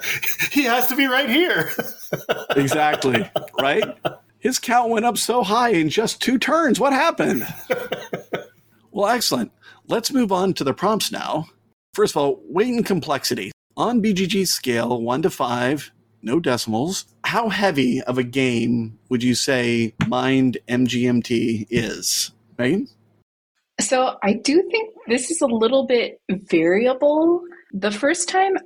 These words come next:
Speaker 3: I played, the rest of you had already played before, and I knew I was playing as a rogue agent, not as a recruiter. And it felt easy to go in on that role, and that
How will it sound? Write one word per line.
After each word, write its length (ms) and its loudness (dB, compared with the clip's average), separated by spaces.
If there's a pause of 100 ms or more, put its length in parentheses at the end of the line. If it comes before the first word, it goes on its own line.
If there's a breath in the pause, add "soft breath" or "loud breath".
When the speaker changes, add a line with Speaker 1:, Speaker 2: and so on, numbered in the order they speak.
(120)
Speaker 3:
I 360 2
played, 640 2 (380)
the 300 4
rest 380 -2
of 160 -2
you 280 0
had 200 0
already 500 0
played 460 0
before, 760 0
and 220 0
I 160 0
knew 220 4
I 160 2
was 160 0
playing 340 2
as 160 -2
a 60 2
rogue 380 0
agent, 420 -2
not 400 -2
as 180 0
a 80 2
recruiter. 800 0 (540 loud breath)
And 720 2 (560)
it 240 2
felt 480 0 (240)
easy 920 2
to 120 -2
go 320 2
in 280 2 (160)
on 160 0
that 220 -2
role, 540 2
and 160 2
that 160 2